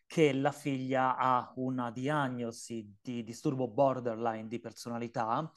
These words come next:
oltre al problema dell'anoressia, e che il, lo psicologo dell'università presso cui andava ha detto che avrebbe dovuto fare un trattamento un po' più intensivo con uno specialista.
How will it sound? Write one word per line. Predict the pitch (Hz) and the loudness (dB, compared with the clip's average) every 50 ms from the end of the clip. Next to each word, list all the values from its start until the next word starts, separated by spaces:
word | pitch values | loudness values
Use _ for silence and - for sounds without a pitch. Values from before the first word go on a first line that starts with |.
| - - - _ _ | -20 -20 -20 _ _
oltre | 120 117 104 - 117 | -8 -8 -6 -8 -8
al | 110 | -6
problema | - 120 117 117 120 113 110 | -6 -6 -4 -2 -2 -4 -4
dell'anoressia, | 104 113 107 113 110 110 110 110 117 113 - - - 120 107 110 131 147 - - - - - - - | -4 -6 -6 -6 -6 -6 -6 -8 -8 -10 -10 -10 -8 -6 -2 -2 -2 -2 -2 -8 -18 -20 -20 -20 -4
e | - 170 170 170 - | 0 0 0 0 -2
che | - - - 190 175 156 139 131 117 110 120 | -8 -2 2 4 6 6 4 2 0 -4 -4
il, | 131 131 123 123 123 123 123 123 117 117 | -2 -2 -2 -2 -2 -2 0 0 0 0
lo | 120 123 120 | 0 -2 -4
psicologo | - - - 131 - 175 165 135 123 117 113 113 | -4 -8 -10 0 2 4 4 4 4 2 -2 -2
dell'università | 110 113 117 120 120 123 117 120 117 110 - - - - 120 - - 139 127 120 110 - - - - _ _ | -2 -2 -4 -2 -4 -2 -4 -4 -6 -6 -10 -12 -12 -12 -8 -2 0 0 2 0 -2 -4 -12 -20 -20 _ _
presso | - - 117 - - - 120 - | -12 -12 -12 -10 -10 -12 -12 -8
cui | - 135 127 | -4 -2 0
andava | 131 147 156 135 120 110 110 117 117 - - - - | 0 0 2 2 0 0 0 0 -2 -4 -6 -16 -10
ha | _ 135 | _ -6
detto | 123 147 143 - 139 | -4 -4 -4 -4 -6
che | - - 135 131 | -6 -2 -2 -2
avrebbe | 127 135 139 151 156 139 143 | -2 0 0 0 0 0 -2
dovuto | 135 127 127 - 123 | -4 -4 -6 -8 -10
fare | - - 139 131 123 127 | -6 -2 0 0 0 0
un | 120 123 120 | -2 -4 -6
trattamento | - 127 120 - - 127 127 120 - 127 | -6 -8 -8 -6 -6 -6 -6 -6 -6 -8
un | 123 | -4
po' | 120 139 135 | -4 -4 -4
più | - - - 147 139 139 | -4 -2 -2 0 0 2
intensivo | 135 131 127 120 123 120 117 113 - - - 107 98 98 107 | 0 0 -2 -2 -2 -2 -2 -4 -6 -10 -10 -10 -8 -8 -10
con | 104 - 135 127 | -6 -4 -4 -2
uno | 123 123 117 | -2 -4 -4
specialista. | 117 - - 123 - - 110 101 101 - - - - 107 - | -8 -10 -12 -12 -10 -8 -10 -10 -10 -14 -14 -12 -12 -12 -14